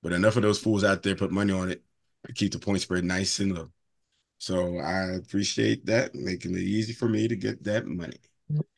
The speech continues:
So the other game, my God, the Eagles are favored by a dozen. <laughs> I am not touching that. I like your Ravens game. I, I love that it's a Monday night game too. Um,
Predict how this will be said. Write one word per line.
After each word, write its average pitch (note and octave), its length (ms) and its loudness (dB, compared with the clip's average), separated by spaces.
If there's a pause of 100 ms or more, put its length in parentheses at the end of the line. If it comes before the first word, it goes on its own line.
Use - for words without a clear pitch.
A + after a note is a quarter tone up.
(920)
So F2 540 -4 (120)
the F2 140 0
other E3 220 6
game, F2+ 420 -6 (340)
my F2+ 120 -4
God, E2+ 280 -6
the - 100 -6
Eagles G2 180 0
are - 40 -12
favored D2 200 -6
by C2 120 -6
a - 60 -10
dozen. F2 500 -6 (340)
<laughs> - 380 -4 (1200)
I D#2 140 -6
am D#2+ 320 -4
not G#2+ 240 -2
touching D#2+ 260 -8
that. F#2 180 -6 (1900)
I G2 100 2
like D#3 180 8
your C3+ 100 2
Ravens A#2 320 6
game. F2+ 180 -2
I, F#2 260 0
I - 20 4
love G#2+ 260 4
that G2 120 4
it's F2+ 100 -4
a F2+ 60 -2
Monday F#2+ 240 0
night F#2 260 -4
game F#2+ 320 -4
too. F#2+ 380 -4 (180)
Um, E2+ 540 -6